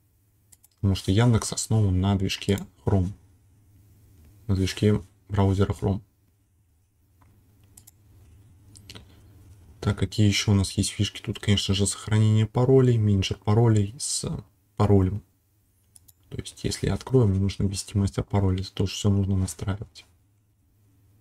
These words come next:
Тоже какая-то дополнительная безопасность.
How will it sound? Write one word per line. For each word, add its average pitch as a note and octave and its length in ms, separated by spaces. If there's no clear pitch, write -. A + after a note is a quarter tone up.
Тоже - 240
какая-то - 400
дополнительная G2+ 600
безопасность. - 760